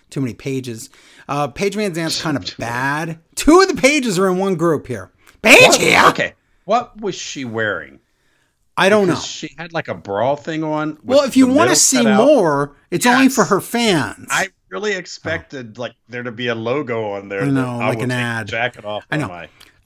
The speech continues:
Speaker 1: Um, but Paige Van Zant's, she's bad at this. Oh, boy.
Speaker 2: But
Speaker 1: Sammy's
Speaker 2: is she bad at this, or is she gonna be worse at wrestling? That's
Speaker 1: I don't know yet. Sammy is in the parking lot with Ty Conti,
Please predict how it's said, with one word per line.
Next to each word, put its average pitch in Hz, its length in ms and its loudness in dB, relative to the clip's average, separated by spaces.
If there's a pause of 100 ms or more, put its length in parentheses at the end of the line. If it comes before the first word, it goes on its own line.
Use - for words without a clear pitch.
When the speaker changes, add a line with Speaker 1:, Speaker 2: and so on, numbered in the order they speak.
Speaker 1:
Um, 175 400 0 (600)
but 165 280 -8
Paige 180 240 -6
Van 160 180 -4
Zant's, 135 260 -4 (400)
she's 104 220 -14
bad 95 460 -16
at 98 140 -20
this. 95 500 -16 (200)
Oh, 113 420 -10
boy. 98 540 -14 (380)
Speaker 2:
But 139 80 -6
Speaker 1:
Sammy's 233 280 0
Speaker 2:
is - 80 -4
she - 40 -16
bad 127 240 0
at 139 80 -8 (100)
this, 151 200 -20
or 117 80 -8
is 101 80 -10
she 107 100 -16
gonna 92 160 -14
be 87 160 -16
worse 90 480 -10
at - 100 -16
wrestling? 87 520 -8
That's - 420 -16 (280)
Speaker 1:
I 135 200 -4
don't 139 260 -4
know 131 160 -4
yet. 113 320 -8 (140)
Sammy 214 520 -4
is 175 120 -6
in 170 80 -2
the 143 40 -4
parking 151 280 -6
lot 156 80 -6
with 117 100 -16
Ty 135 180 -6
Conti, 208 560 -6